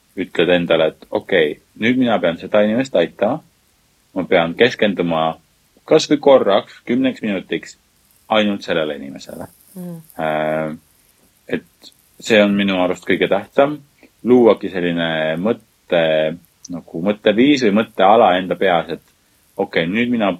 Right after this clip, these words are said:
Speaker 1: pühendan aega Katrinale või sõbrale või kes iganes see ka ei ole.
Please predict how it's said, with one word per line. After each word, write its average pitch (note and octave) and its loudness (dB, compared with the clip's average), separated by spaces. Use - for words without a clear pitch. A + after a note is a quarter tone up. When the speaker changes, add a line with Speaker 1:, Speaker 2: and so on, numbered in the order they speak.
Speaker 1:
pühendan G#2 -2
aega D#2 -2
Katrinale D#2 -8
või - -10
sõbrale G2 2
või D#2+ -2
kes - -8
iganes E2+ -4
see - -10
ka D#2+ -4
ei D#2 0
ole. D#2+ 2